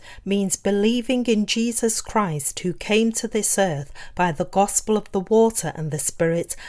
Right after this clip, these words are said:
and preaching this gospel faithfully in our lives. All of us are indeed living by faith, praising the righteousness of God manifested in the gospel of the water and the Spirit.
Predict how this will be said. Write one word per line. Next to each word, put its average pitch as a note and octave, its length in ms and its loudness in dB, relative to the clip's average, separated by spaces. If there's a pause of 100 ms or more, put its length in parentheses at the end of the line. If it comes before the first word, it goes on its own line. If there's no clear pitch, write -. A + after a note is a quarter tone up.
(120)
and F3 280 -2
preaching A3+ 560 0
this G3+ 260 -2
gospel F#3+ 500 0
faithfully F#3 1000 0
in F3 160 -2
our E3 240 0
lives. C#3+ 640 -2 (760)
All C4+ 280 10
of C4+ 120 4
us A#3+ 180 2
are G3 220 2
indeed G3 520 -2
living F#3 360 -2
by F3 240 0
faith, D#3 480 -4 (260)
praising B3 600 2
the F#3 120 2
righteousness G#3+ 840 0
of F#3 160 -2
God F#3+ 380 2
manifested G3 1040 0
in F3 140 -2
the E3+ 80 -2
gospel F3+ 540 -2
of F3 140 -8
the F3 100 -2
water F3+ 680 0
and E3+ 160 -4
the D#3+ 100 -2
Spirit. - 680 -4